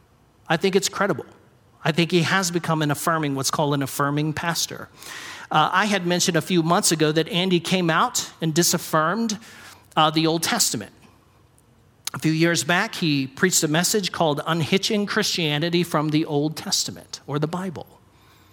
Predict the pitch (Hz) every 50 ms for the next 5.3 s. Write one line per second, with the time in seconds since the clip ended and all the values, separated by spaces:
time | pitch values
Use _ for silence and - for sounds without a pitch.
0 | - - _ - - - - - - - - - - 165 170 170 165 - 180 208
1 | 196 220 220 208 240 294 294 - 247 214 196 180 180 170 175 - - - 262 294
2 | 262 208 185 165 165 160 - 175 190 196 - - - - - 202 - - - -
3 | - - - - - - - - - - - 226 240 254 247 240 - - 226 185
4 | 175 175 170 160 165 165 156 156 - 165 165 165 160 160 165 185 170 - - -
5 | - - - - -